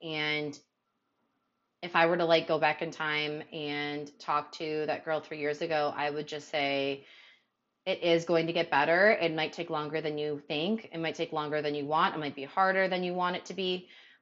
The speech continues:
but it is going to get better. It might not get better in a month or a year, but it is going to get better in three years." And I'm just so glad that I held on. I'm so glad that I kept going,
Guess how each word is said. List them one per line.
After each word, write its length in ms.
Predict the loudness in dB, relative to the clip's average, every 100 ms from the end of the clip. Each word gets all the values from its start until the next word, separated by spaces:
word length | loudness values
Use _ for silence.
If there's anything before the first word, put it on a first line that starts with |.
| 2
but 200 | 2 4
it 120 | 2
is 180 | 2 2
going 220 | 0 0
to 80 | 2
get 180 | 0 2
better. 400 | 2 6 6 4
It 160 | 2
might 140 | 0 -2
not 120 | -2
get 120 | -2
better 240 | 0 2 0
in 140 | -2
a 60 | -2
month 320 | -2 -4 -4
or 120 | -4
a 80 | -2
year, 280 | 0 0 2
but 100 | 0
it 100 | -2
is 180 | -6
going 160 | -4 -4
to 80 | -2
get 180 | -4 -2
better 280 | -4 -2
in 140 | -6 -8
three 220 | -10 -10
years." 460 | -8 -8 -8 -12 -18 -20 -20 -20 -20 _ -6
And 760 | 2 6 6 6 2 0 -4 -14 _ _
I'm 140 | -4 -2
just 200 | -4 2
so 140 | 0
glad 560 | 4 6 8 8 6 2
that 240 | 2 2
I 60 | 0
held 340 | -2 0 0
on. 300 | -2 -6 -6
I'm 140 | -8 -4
so 160 | -2
glad 440 | -2 4 6 6 4
that 100 | 4
I 100 | 2
kept 400 | 0 -6 -6 -6
going, 540 | -6 -2 0 0 -2